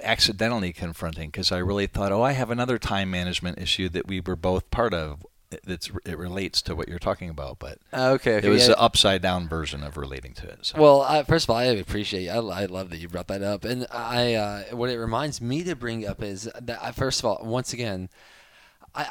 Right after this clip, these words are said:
Speaker 2: I, yeah, that was rare for me. It's, like, rare for me to do. I'm pretty strict on time as well.
Speaker 1: I know. That's what I would have thought.
Speaker 2: Uh, and I had such
Speaker 1: I think there
Speaker 2: a
Speaker 1: was New Baby
Speaker 2: great
Speaker 1: World
Speaker 2: Oh,
Speaker 1: or
Speaker 2: yeah,
Speaker 1: something.
Speaker 2: there was New Baby World, and that was the month when I would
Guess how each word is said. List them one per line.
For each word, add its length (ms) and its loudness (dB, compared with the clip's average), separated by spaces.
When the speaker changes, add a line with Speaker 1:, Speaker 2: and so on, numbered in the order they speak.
Speaker 2:
I, 100 -2
yeah, 200 2
that 160 0
was 120 0
rare 260 -2
for 160 -4
me. 140 -8
It's, 100 -6
like, 140 -4
rare 260 -2
for 180 -4
me 200 -4
to 160 -6
do. 640 -4
I'm 180 0
pretty 380 0
strict 520 -6
on 160 -6
time 380 -6
as 180 -6
well. 400 -4
Speaker 1:
I 160 -4
know. 160 -2
That's 260 0
what 120 0
I 80 4
would 140 2
have 100 -2
thought. 320 4
Speaker 2:
Uh, 180 -10
and 100 -2
I 140 0
had 320 -6
such 640 -6
Speaker 1:
I 40 2
think 120 -2
there 100 2
Speaker 2:
a 40 4
Speaker 1:
was 160 2
New 180 2
Baby 500 2
Speaker 2:
great 160 -6
Speaker 1:
World 340 -2
Speaker 2:
Oh, 40 -12
Speaker 1:
or 40 -8
Speaker 2:
yeah, 180 -2
Speaker 1:
something. 240 0
Speaker 2:
there 160 -2
was 180 -4
New 140 0
Baby 320 -4
World, 280 -2
and 200 -2
that 160 -4
was 120 -6
the 80 -4
month 260 0
when 100 -4
I 180 -4
would 200 -6